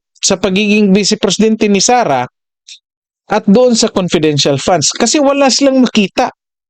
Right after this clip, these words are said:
Unfortunately, wala silang makita. Kasi kung may issue si V P Sara nung, nung mayor pa, of course, lalabas talaga yan. Oh, mad-, madaming tao sa Davao, di ba?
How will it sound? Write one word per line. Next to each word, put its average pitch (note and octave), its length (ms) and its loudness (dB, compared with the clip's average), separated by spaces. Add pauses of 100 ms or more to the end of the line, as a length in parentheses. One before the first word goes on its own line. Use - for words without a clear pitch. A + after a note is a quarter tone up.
(520)
Unfortunately, B3 800 0
wala F#3+ 80 2
silang E4 240 0
makita. A3 480 -2
Kasi - 560 -4
kung E3+ 560 2
may G3 160 0
issue G3+ 240 -2
si F#3 160 -2
V F#3+ 80 0
P F#3 160 -2
Sara F3 320 0
nung, E3 240 -2 (320)
nung F#3+ 160 2
mayor F#3 400 0
pa, A#2+ 240 -4 (720)
of G3+ 160 -4
course, A#3 240 0
lalabas D3 400 -2
talaga C3+ 320 -2
yan. D3 320 0 (160)
Oh, A2 160 -2 (160)
mad-, A2+ 240 0
madaming C3+ 400 -2
tao C3+ 240 -2
sa C#3 160 -4
Davao, C#3 320 0
di A#2+ 160 -2
ba? A#2+ 80 0